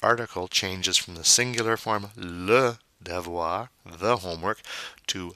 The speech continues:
les devoirs, the homeworks. So in English, we hear the plural at the end of the word.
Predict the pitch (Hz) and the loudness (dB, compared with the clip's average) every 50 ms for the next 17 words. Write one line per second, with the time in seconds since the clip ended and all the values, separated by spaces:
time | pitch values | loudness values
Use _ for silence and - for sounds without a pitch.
0 | - _ - 95 92 95 92 95 101 107 113 113 113 107 104 95 90 95 90 90 | -12 _ -10 -6 -4 -2 0 2 4 4 6 6 4 4 2 2 0 0 0 0
1 | 90 90 85 - 90 87 85 82 82 85 92 98 104 - - - 90 90 95 92 | 0 -2 -4 -8 -8 -6 -4 -2 -2 -2 -2 -4 -6 -10 -16 -10 -4 -2 0 0
2 | 90 92 98 95 92 92 95 98 104 104 98 - - - - - - - - - | 0 -2 -6 -6 -6 -6 -4 0 2 2 0 0 -2 -2 2 2 2 2 0 -4
3 | - - - - - - - - - - - - 90 87 104 95 98 104 110 113 | -8 -6 -6 -6 -6 -8 -10 -2 2 2 2 2 2 -2 -4 -2 -2 -4 -4 -2
4 | 110 113 - - - 104 92 80 92 98 95 87 85 - - - 101 95 90 85 | 2 4 4 4 4 2 -4 -4 -2 -2 -2 -4 -6 -6 -2 0 0 2 0 0
5 | 85 - - - 92 101 110 117 131 123 127 120 120 120 120 123 123 123 | -4 -6 -6 -2 0 0 0 2 0 0 0 0 0 0 0 0 0 -4